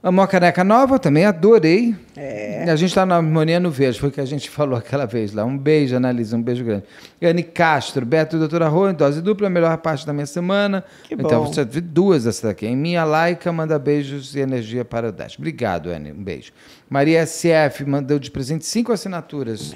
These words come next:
Speaker 2: É.
Speaker 1: de membros. Muito obrigado. Maria, a própria Maria é membro também, um beijo. Fabiana Resse, lá da Noruega, mandando beijo. Obrigado.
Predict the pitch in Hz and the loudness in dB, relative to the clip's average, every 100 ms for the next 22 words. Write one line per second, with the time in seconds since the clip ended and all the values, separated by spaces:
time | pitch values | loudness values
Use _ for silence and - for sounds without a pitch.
0 | 101 120 131 117 95 90 95 135 175 165 | -12 -4 -2 0 -2 -6 -8 -6 -6 -6
1 | 143 101 90 78 85 110 151 170 - 151 | -6 -4 -6 -6 -8 -6 -4 -6 -4 -4
2 | 165 147 120 127 123 101 92 - 110 92 | -4 -6 -4 -4 -6 -8 -10 -14 -12 -10
3 | 107 104 104 98 - _ - - _ 143 | -8 -4 -4 -6 -16 _ -20 -20 _ -4
4 | 143 175 180 165 135 160 160 117 - 104 | 0 0 2 -2 0 2 0 -2 -8 -8
5 | 90 113 131 196 269 294 294 277 269 269 | -8 -6 -4 -2 -2 -4 -4 -4 -2 -2
6 | 269 208 208 196 139 127 131 143 147 123 | 0 2 2 2 0 0 0 -2 -4 -2
7 | 123 117 101 98 123 202 165 160 180 135 | -2 -2 -4 -10 -10 -12 -4 -2 -2 -4
8 | 107 | -8